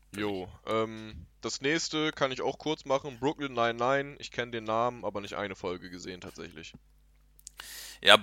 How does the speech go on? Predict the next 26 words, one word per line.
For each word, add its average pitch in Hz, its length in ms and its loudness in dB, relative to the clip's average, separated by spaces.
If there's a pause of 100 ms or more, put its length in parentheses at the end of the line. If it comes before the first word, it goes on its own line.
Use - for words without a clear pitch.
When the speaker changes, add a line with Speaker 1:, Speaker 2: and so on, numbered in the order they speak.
(100)
Speaker 2:
ich - 220 6
glaub, 117 180 6
Brooklyn 120 320 0
Nine-Nine, 104 500 4
äh, 95 300 4
hat 107 140 -2
eine 104 100 -8 (100)
riesen 107 300 -6
Fangemeinde. 82 800 -4 (200)
Ähm, 80 640 -4 (480)
ich, - 340 -4 (520)
ich - 160 -2
hab 120 140 10
sie 107 160 4
auch 110 160 6
auf 101 120 -6
der 98 140 0
Watchlist, 95 420 0
ja. 90 280 2 (140)
Ähm, 92 260 -8
und 95 260 -10
ich, - 180 -6
ich, - 220 -6
ich, - 160 -10
ich, - 440 -12
ich, - 160 -8